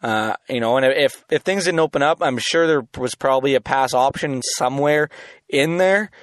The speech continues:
um, but he didn't need it. Uh, so stuff like that, I like. Um, you're not gonna see it all the time, and that's kinda why I like it, 'cause it, it's, it's nice to see a little bit of a breath of fresh air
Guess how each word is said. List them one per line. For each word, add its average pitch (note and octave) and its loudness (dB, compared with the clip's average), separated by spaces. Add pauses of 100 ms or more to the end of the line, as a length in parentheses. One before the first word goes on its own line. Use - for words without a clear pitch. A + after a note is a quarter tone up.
(240)
um, G#2+ -6 (120)
but A2+ 0
he C3+ -6
didn't A2+ -2
need B2 0
it. A2+ 0 (540)
Uh, G2+ -4 (300)
so G#2+ -2 (540)
stuff - -2
like C#3+ 0
that, B2 0 (1080)
I C3 -2
like. A2+ -2 (600)
Um, G#2+ -4
you're C3 -2
not D3 0
gonna A#2+ -4
see - -2
it D3+ 2
all C#3+ 4
the C#3 2
time, C#3+ -2
and C3 0
that's C3+ 0
kinda C#3+ 0
why B2+ 2
I - 2
like B2+ 2
it, A#2+ -6
'cause A2 -6
it, C3 -4
it's, - -4
it's - -6
nice C3 0
to B2 -8
see B2+ -4
a C3+ -4
little B2 -4 (100)
bit C3+ 0
of A#2+ 0
a A#2 2
breath C3 -2
of B2+ -4
fresh B2+ -4
air B2 2